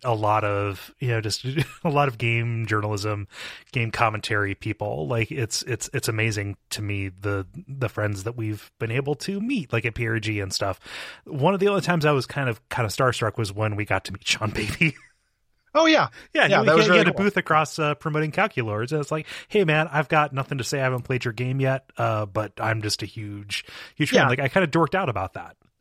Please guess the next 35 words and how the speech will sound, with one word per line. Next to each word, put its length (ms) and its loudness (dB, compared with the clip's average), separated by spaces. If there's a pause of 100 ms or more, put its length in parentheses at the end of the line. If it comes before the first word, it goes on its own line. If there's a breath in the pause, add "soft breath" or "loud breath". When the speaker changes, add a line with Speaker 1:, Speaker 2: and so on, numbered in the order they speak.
(180)
Speaker 2:
You 80 4
were, 60 4
you 140 4
were 100 8
very 220 6
informative 500 2
to 100 -4
my 120 4
early 500 2 (180)
Speaker 1:
Yeah. 240 0
Speaker 2:
humor, 380 -2 (240)
you 80 -4
know, 140 4
uh, 280 4
early 280 8
internet 280 6
humor. 260 -4
Like, 240 -4 (220)
"Oh, 120 6
this 160 6
is 100 2
the, 80 2
one 100 4
of 40 4
the 60 4
first 200 4
people 120 8
I've 80 4
seen 140 0
on 80 0
the 80 -2
internet 240 -2
being 180 -6
funny." 360 -6
Speaker 1:
Yeah, 320 -2